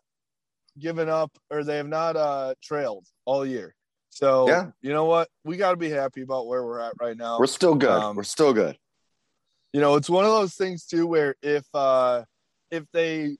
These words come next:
Speaker 1: played poorly in the first half, but then turned it on in the second half, we'd be having an entirely different conversation, right?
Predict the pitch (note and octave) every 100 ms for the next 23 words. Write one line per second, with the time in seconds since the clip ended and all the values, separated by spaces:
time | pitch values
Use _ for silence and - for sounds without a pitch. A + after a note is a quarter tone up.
0 | _ E3+ F#3 F#3+ E3+ E3+ F3 F3 D#3+ D3
1 | - D3 - D#3+ E3 D#3 D3+ D3 C3+ D#3
2 | D3+ D3 C#3+ D3 C#3+ C3 C3 C3 D3 D3+
3 | E3 D3+ C#3 C#3 C#3+ C#3 C3+ B2+ B2 B2
4 | C#3+ C#3+ C3 B2 A#2+ A2+ B2 A2+ G#2+ -
5 | F#2+ G2 F#2 F#2+ A2+